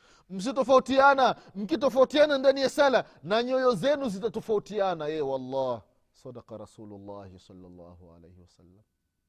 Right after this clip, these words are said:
Wewe jaribu ndani ya sala,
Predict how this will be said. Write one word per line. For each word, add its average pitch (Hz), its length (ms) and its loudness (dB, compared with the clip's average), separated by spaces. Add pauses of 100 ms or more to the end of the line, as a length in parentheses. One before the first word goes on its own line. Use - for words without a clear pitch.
(1800)
Wewe 131 240 -20
jaribu 95 500 -20 (840)
ndani 123 340 -20
ya 113 60 -20
sala, 117 540 -20